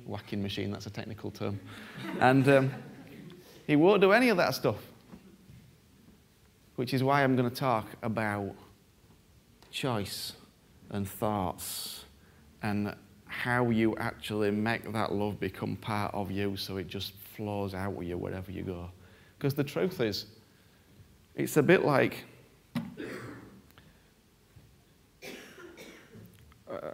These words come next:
I was thinking today as I was sat there, I, in, in,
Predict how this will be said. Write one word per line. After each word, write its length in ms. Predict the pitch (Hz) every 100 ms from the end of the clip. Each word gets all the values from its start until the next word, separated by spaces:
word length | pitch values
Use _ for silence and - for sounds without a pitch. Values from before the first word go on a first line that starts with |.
| - - - -
I 120 | -
was 160 | 147 143
thinking 260 | 165 156
today 220 | 123 120
as 160 | 117 107
I 60 | 110
was 160 | 104
sat 240 | - 101 71
there, 340 | 101 95 98
I, 200 | - 107 - - -
in, 160 | 123
in, 400 | - 107 117 110